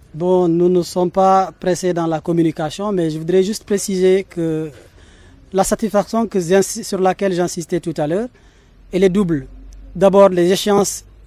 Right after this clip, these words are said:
euh, dont nous sortons, euh, les, le, le, le, l'élection présidentielle du vingt-quatre février deux mille dix-neuf, euh, où aujourd'hui pastef, les Patriotes, avec la coalition Sonko Président, euh, a fait ce que vous, les journalistes, appelez, euh, la razzia.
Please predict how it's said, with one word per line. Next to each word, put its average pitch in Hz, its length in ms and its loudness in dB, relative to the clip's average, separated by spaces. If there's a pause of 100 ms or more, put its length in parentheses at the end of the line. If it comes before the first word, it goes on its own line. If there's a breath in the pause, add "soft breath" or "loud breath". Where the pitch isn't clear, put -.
euh, 175 280 0
dont 175 160 2
nous 180 100 4
sortons, 185 460 -2 (240)
euh, 151 640 -6 (160)
les, 160 500 -4
le, 156 200 -6
le, 160 180 -6
le, 160 180 -4
l'élection 170 540 -2
présidentielle 170 680 -2 (500 soft breath)
du 151 120 -10
vingt-quatre 170 320 -2
février 160 400 -2
deux 143 100 -6
mille 147 160 -4
dix-neuf, 151 460 -4 (560 soft breath)
euh, 165 260 -4
où 196 100 0
aujourd'hui 185 320 2
pastef, 190 440 -2
les 180 100 -2
Patriotes, 180 580 -2 (240)
avec 165 280 -2
la 165 100 -2
coalition 190 400 0
Sonko 196 320 -2
Président, 170 480 0 (500 soft breath)
euh, 151 680 -6 (100)
a 175 100 -2
fait 196 120 -2
ce 190 100 0
que 175 240 0
vous, 170 220 -2
les 185 100 4
journalistes, 175 480 0
appelez, 170 400 -2 (340 soft breath)
euh, 165 140 -8
la 170 100 0
razzia. 165 400 -4